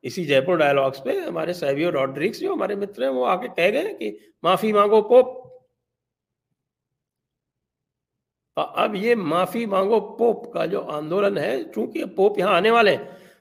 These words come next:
तो इसलिए ये "माफी मांगो Pope" का आंदोलन मुझे लगता है पूरी तरह उचित है कि हम इसको और जोर शोर से और, और बढ़ाएं, आगे बढ़ाएं। इसलिए Pope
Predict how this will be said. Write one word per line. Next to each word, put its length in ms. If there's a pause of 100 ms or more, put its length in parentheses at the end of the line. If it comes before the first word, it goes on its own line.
(140)
तो 60
इसलिए 360
ये 140
"माफी 380
मांगो 280
Pope" 340
का 60 (140)
आंदोलन 400
मुझे 220
लगता 260
है 120
पूरी 260
तरह 160
उचित 340
है 140
कि 120
हम 180
इसको 260
और 340
जोर 300
शोर 220
से 180
और, 240 (360)
और 140
बढ़ाएं, 320
आगे 220
बढ़ाएं। 360 (3500)
इसलिए 380 (1200)
Pope 440